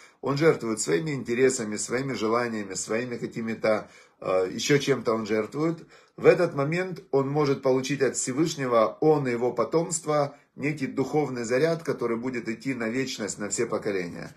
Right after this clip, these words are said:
Это то, что мы здесь видим, что вот этим повитухам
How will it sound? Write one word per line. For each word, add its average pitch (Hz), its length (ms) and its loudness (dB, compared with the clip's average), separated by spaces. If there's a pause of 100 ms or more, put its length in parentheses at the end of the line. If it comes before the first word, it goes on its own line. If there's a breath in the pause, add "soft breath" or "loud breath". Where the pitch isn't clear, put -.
(260 soft breath)
Это 143 240 4
то, 135 160 4
что 131 140 -2
мы 120 140 -4
здесь 110 360 -2
видим, 160 340 -2
что 113 460 0
вот 107 260 -2
этим 120 220 -2
повитухам 131 720 -2